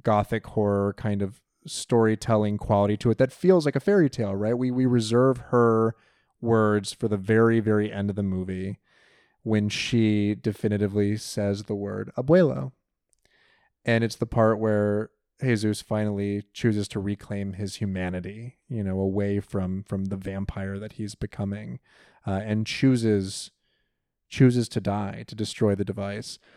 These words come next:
Uh, this is where everything gets, like, really weepy. This is where, like, you started choking up.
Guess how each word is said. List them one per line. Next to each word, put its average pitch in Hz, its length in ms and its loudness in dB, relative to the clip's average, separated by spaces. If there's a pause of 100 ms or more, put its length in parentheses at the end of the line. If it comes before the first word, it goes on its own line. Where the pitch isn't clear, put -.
(300)
Uh, 104 200 0
this 135 180 10
is 131 140 8
where 113 180 8
everything 104 340 2
gets, 98 200 -4
like, 92 120 -6
really 101 320 0
weepy. 92 440 -6
This 107 120 -2
is 101 120 -2
where, 98 260 0
like, 95 240 -6
you 104 80 -2
started 98 320 0
choking 98 420 -4
up. 110 300 -2